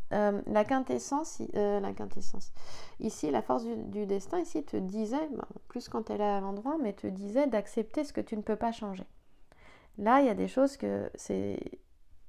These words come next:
qui se passent et c'est, c'est, voilà,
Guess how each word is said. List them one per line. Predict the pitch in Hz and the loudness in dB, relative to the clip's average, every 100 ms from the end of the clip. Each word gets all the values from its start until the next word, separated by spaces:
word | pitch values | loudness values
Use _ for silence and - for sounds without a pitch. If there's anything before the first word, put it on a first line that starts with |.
| - - - | -16 -16 -8
qui | 220 | -8
se | - | 2
passent | 214 240 359 - - - - - - | 6 6 4 -6 -16 -20 -20 -14 0
et | 226 262 - - | 2 2 0 -12
c'est, | - 196 | -2 -2
c'est, | 190 - 196 208 - - - - | -2 -2 2 2 0 -10 -20 -10
voilà, | 180 170 | -4 -4